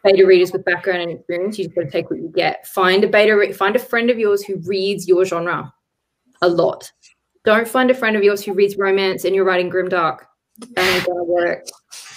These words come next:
They're just not gonna, 'cause they're gonna be like, "Where's the kissing?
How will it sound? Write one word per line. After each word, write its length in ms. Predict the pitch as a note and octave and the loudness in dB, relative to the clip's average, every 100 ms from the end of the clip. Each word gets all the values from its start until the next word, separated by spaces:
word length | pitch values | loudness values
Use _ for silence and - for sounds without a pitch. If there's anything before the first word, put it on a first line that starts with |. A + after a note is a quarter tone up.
| - | -2
They're 100 | G#3+ | 0
just 200 | A3+ A#3 | 0 -2
not 140 | A#3 | -2
gonna, 180 | A3 G#3+ | -2 -2
'cause 120 | C4+ | -4
they're 100 | D4 | -2
gonna 100 | D4 | 2
be 80 | C4+ | 2
like, 280 | C4+ C4 C4+ | 2 0 0
"Where's 300 | E4 E4+ E4 | 0 0 0
the 100 | F4 | -2
kissing? 760 | - F4+ F4 F4 F4+ F4+ F4 | 0 2 2 2 2 2 0